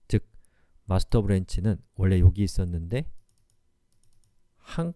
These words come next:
칸 더 올라갔어요. 이렇게. 이렇게 되는 걸 빠르게 전진한다 라는 뜻에서 fast forward라고 하는데 이게 왜 fast forward인지는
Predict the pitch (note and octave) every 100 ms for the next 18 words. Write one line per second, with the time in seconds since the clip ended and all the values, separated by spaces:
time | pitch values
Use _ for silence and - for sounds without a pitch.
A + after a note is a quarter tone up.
0 | - - F3+ E3+ D#3+ D3 - G#2+ G#2 G2
1 | E2 - D#2+ E2 - - F#2 - - E3
2 | - - _ _ _ _ _ _ _ -
3 | G2 - F2 E2+ F2+ D3 - _ _ _
4 | _ - A#2+ C3+ C3 B2+ A2+ - - _
5 | _ _ _ - F2 F#2+ G2+ A2+ G2+ F2
6 | D2 - _ - F#2 F#2+ - - C3 -
7 | C3+ C#3 - - C3 - - B2 A#2 G#2+
8 | G2+ G2+ G#2+ F#2+ A2+ F2+ - _ _ _
9 | - B2 C#3 C3+ - C#3 C3 - B2 -
10 | A#2 A2+ A2+ G#2+ G2 G2+ B2